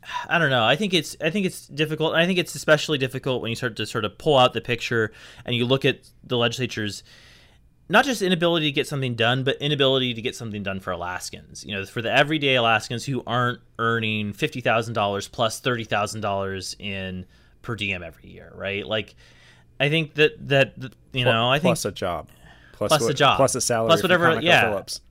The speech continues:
Speaker 2: It just doesn't look good.
Speaker 1: It just doesn't look good, yeah.
Speaker 2: Anyways, it's a, I,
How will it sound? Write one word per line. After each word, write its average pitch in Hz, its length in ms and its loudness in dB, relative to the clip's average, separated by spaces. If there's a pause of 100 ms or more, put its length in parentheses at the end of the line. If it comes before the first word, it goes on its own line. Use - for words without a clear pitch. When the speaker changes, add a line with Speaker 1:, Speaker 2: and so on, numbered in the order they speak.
(140)
Speaker 2:
It 143 160 -4
just - 180 -6
doesn't 95 320 -8
look - 160 -18
good. - 220 -14 (580)
Speaker 1:
It 240 120 -8
just - 140 -6
doesn't 349 240 -4
look 359 200 -4
good, 98 340 -2
yeah. 240 400 -6 (320)
Speaker 2:
Anyways, 98 500 -8
it's 135 240 -8
a, 120 340 -8
I, 123 120 -6